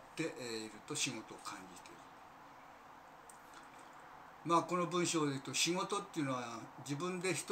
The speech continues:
人でやるよりも、たくさんの人が関わっていることが圧倒的に多いことに気がつく。当たり前です。俺が俺がじゃなくて、みんなの力で成り立っている。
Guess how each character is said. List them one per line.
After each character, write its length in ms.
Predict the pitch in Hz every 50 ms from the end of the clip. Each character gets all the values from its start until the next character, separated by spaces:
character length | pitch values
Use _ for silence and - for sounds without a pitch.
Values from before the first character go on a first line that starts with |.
| 190 185
人 140 | 180 165 139
で 120 | 139 131
や 100 | 123 123
る 100 | 131 143
よ 140 | 147 151 151
り 120 | 135 110 120
も、 140 | 143 277 - - - - - - - - - -
た 80 | 143 151
く 100 | - -
さ 280 | - - 208 214 214 190
ん 120 | 170 165
の 220 | 180 - 156 143 -
人 220 | - - 156 147
が 100 | 131 123 -
関 280 | - - - - 139
わ 80 | 135 135
っ 40 | 135 - -
て 60 | 127
い 20 | 120
る 120 | 117 120 113 110 110 -
こ 180 | 107 - -
と 0 |
が 220 | 120 131 139 131 -
圧 100 | 113 - - -
倒 120 | 147 143 147 139
的 160 | 156 143 135
に 140 | 147 151 147
多 180 | 143 151 160 156
い 80 | 135
こ 140 | - - 120
と 120 | 110 -
に 120 | 131 117 110
気 180 | 104 - -
が 100 | - 123 127 -
つ 80 | -
く。 100 | - - 139 - -
当 60 | 127
た 120 | 135 151 151
り 120 | 147 147
前 180 | 151 147 143 139
で 140 | 135 135
す。 180 | 135 - - - - - - - - - - - - - - - - - - - - -
俺 220 | 147 147 151 180
が 140 | 185 185 185
俺 240 | 185 185 175 185 175
が 120 | 175 175
じ 120 | 165 165 160
ゃ 20 |
な 140 | 151 151 143
く 100 | - -
て、 300 | - - 185 185 151 131
み 120 | 143 147
ん 120 | 151 151 151
な 100 | 147 143
の 100 | 135 123
力 440 | 123 - - - 120 117 113 110 110
で 220 | 113 147 160 160 - - - - - - - - - - - -
成 100 | 120 117
り 60 | 113
立 140 | 110 - 110
っ 20 | 101 - -
て 60 | - 90
い 20 |
る。 60 | -